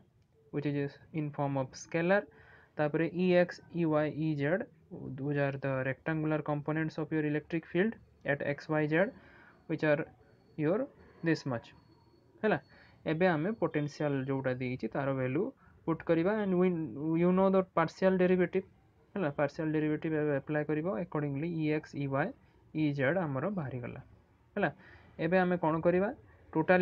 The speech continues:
ଇଲେକ୍ଟ୍ରିକ ଫିଲ୍ଡ ଯେଉଁ କାଲକୁଲେଟ୍ କରିବା, that is ଇ ଏକ୍ସ ଆଇ କ୍ୟାପ୍ ପ୍ଲସ୍ ଇ ୱାଇ ଜେ କ୍ୟାପ୍ ପ୍ଲସ୍ ଇ ଜେଡ୍ କେ କ୍ୟାପ୍। So ଯାହା ଯାହା ଭ୍ୟାଲୁ ଆମେ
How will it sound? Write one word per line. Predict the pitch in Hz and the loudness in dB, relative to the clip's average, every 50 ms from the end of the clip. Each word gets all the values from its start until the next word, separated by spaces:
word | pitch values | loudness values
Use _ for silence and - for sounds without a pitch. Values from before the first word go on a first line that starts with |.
| 180 175 | 6 4
ଇଲେକ୍ଟ୍ରିକ | 175 170 - - 175 170 - - | 4 2 2 0 -2 -2 -2 -2
ଫିଲ୍ଡ | 180 170 170 160 156 165 | -2 0 0 0 0 -2
ଯେଉଁ | 156 151 - | -2 -2 0
କାଲକୁଲେଟ୍ | 151 143 143 - 147 147 147 143 - - | -2 -2 -2 -2 -2 0 -2 -2 -2 -2
କରିବା, | 151 151 156 180 202 254 - _ _ _ _ _ _ _ _ - | 0 0 2 0 0 -2 -4 _ _ _ _ _ _ _ _ -4
that | 147 143 165 | 0 2 2
is | 214 226 - - - 156 151 | 2 0 0 -4 -6 -4 -2
ଇ | 156 151 156 | 0 0 0
ଏକ୍ସ | 156 151 - - 139 | 0 -2 -4 -4 -4
ଆଇ | 139 139 - | -4 -2 0
କ୍ୟାପ୍ | 165 170 180 185 | 0 0 0 0
ପ୍ଲସ୍ | 165 147 - - - 139 | 0 -2 -2 -2 -4 -4
ଇ | 143 143 | 0 0
ୱାଇ | 139 135 131 - | 0 0 0 -2
ଜେ | 127 120 - - | -4 -4 -4 -4
କ୍ୟାପ୍ | 160 190 - | -4 -4 -2
ପ୍ଲସ୍ | - 156 147 139 - - - 156 147 | -2 0 0 0 -2 -6 -8 -6 -6
ଇ | 143 135 | -4 -2
ଜେଡ୍ | 139 139 170 240 - _ _ _ _ _ | -2 -2 -2 -4 -6 _ _ _ _ _
କେ | - 156 - | -2 -2 -2
କ୍ୟାପ୍। | - 127 113 - - - _ _ - _ _ | -2 -6 -8 -8 -12 -18 _ _ -20 _ _
So | - - 156 147 | -6 -6 -4 -2
ଯାହା | 151 143 147 147 | 0 0 2 2
ଯାହା | 160 160 156 147 | 2 2 2 2
ଭ୍ୟାଲୁ | 143 135 139 147 156 151 | 0 0 0 0 0 0
ଆମେ | 143 143 | 0 -2